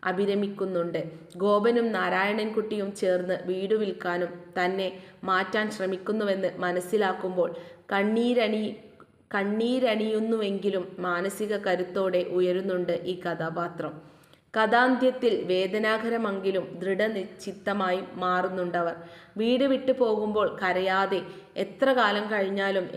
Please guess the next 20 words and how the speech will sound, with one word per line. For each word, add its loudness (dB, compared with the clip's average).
എന്നെ -2
കാണാനായിട്ട് 0
ആരും 0
അങ്ങോട്ട് -2
വരരുത്" 0
എന്നുള്ള 0
അമ്മയുടെ -2
കടുത്ത 0
നിലപാട്, 0
മക്കൾ 2
ഏൽപ്പിച്ച -2
ആഴത്തിലുള്ള, 2
അല്ലേ, 2
മു-, -4
മുറിവിൽ 0
നിന്ന്, -2
അല്ലേ, -2
ചുറ്റി, -6
എന്താണ്, 0
ആ, 4